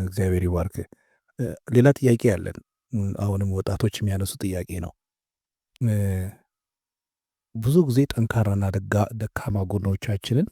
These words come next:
መለየት ያዳግተናል። እ፣ በመ-፣ በመንፈሳዊ መለኪያ ሲ-፣ ስንለካ፣ በእግዚአብሔር ቃል ስንለካ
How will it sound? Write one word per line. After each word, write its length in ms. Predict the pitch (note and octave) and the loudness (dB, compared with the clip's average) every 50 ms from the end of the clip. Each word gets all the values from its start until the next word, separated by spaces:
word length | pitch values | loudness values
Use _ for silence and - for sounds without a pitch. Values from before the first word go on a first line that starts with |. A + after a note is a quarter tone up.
| - - - | -6 -2 2
መለየት 460 | G#2+ G#2 A2 G#2+ G#2 G2+ F#2+ G2 G2 - | 4 6 6 6 4 4 2 0 -2 -2
ያዳግተናል። 720 | - G2+ F2+ F2+ F2+ F2 - - - - G2+ F2 F2 F2+ - _ _ _ _ _ _ _ _ _ _ _ _ _ _ _ _ _ _ _ _ _ - | -4 -4 -4 -6 -6 -8 -10 -10 -10 -10 -10 -10 -10 -12 -14 _ _ _ _ _ _ _ _ _ _ _ _ _ _ _ _ _ _ _ _ _ -4
እ፣ 60 | G#2 F#2+ F#2 F2+ F#2 F#2 F#2 F#2+ F#2 F#2+ | -2 -2 -2 -2 -4 -4 -4 -6 -6 -4
በመ-፣ 360 | F#2+ G2 G2+ G2 F#2+ F#2+ G2 G2+ F#2+ F2+ F2 F#2+ | -2 0 0 2 2 2 0 0 0 -2 -4 -6
በመንፈሳዊ 640 | - - G#2+ G#2 A2+ A#2 A2+ - B2 - - C#3 C#3 C3 | -2 0 4 4 6 4 4 2 2 2 4 6 6 6
መለኪያ 380 | A#2+ G#2+ G2 F#2+ - - A2 G#2 | 6 4 2 0 -2 -4 -6 -6
ሲ-፣ 260 | G#2 - - - G2 - - | -6 -6 -8 -8 -8 -8 -10
ስንለካ፣ 580 | - - - G#2+ G2+ G2+ G2 F2 F2 - - - G#2 F#2+ F#2+ | -10 -6 -4 -2 -2 0 -2 -2 -4 -6 -6 -6 -4 -4 -2
በእግዚአብሔር 500 | F2+ G2 F#2+ F#2+ G2+ A2 G#2 G2+ G#2+ G#2 | -2 -4 -4 -2 -2 -2 0 0 -2 -2
ቃል 200 | - - - A2 - | -2 -4 -4 -4 -4
ስንለካ 500 | - - A#2 G2+ G2 F#2+ G#2 G#2+ - | -4 -4 -4 -4 -2 -4 -4 -6 -6